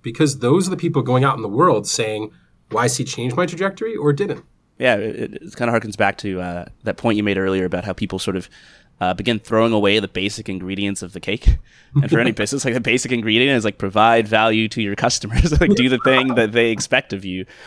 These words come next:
Speaker 2: Uh, and it's, and in some ways, it's so mundane and so boring that it's easy to lose sight of, and everyone focuses on the be-, all the bells and whistles. But I have my own, like, you know, sort of theory for, like, okay, what is,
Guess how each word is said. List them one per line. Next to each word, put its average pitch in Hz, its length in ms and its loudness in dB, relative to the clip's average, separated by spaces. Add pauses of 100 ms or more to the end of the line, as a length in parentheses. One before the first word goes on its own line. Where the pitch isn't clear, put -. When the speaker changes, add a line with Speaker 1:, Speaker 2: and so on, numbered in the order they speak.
(320)
Speaker 2:
Uh, 101 160 2
and 113 120 2
it's, 117 100 0
and 135 100 2
in 131 60 0
some 180 160 0
ways, 170 200 0
it's - 120 -8
so 151 160 4
mundane 127 500 2
and 113 120 -4
so 117 120 4
boring 107 360 0
that 98 80 -4
it's 95 100 -10
easy 107 240 -6
to 104 100 -4
lose 101 200 -6
sight 101 260 -6
of, 92 180 -10 (360)
and 107 120 -4
everyone 113 300 0
focuses 104 400 -6
on 104 120 0
the 98 60 -6
be-, 98 100 -2 (100)
all 101 180 0
the 101 80 -2
bells 95 300 -4
and 95 80 -6
whistles. 92 460 -8 (280)
But 120 100 0
I 151 40 4
have 226 120 0
my 156 140 2
own, 139 160 2
like, 113 320 0
you 110 100 -4
know, 92 260 -6 (320)
sort 110 220 -4
of 101 80 -6
theory 110 440 -2
for, 95 140 -12
like, 98 120 -10
okay, 101 160 -4
what 113 160 0
is, 113 160 -2